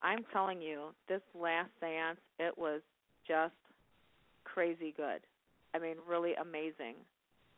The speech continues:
And, uh, and, you know, like I've told people, we've had Princess Diana come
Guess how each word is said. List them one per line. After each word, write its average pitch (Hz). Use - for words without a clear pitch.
And, 165
uh, 156
and, 180
you 190
know, 185
like 185
I've 175
told 180
people, 165
we've 160
had 156
Princess 156
Diana 160
come 190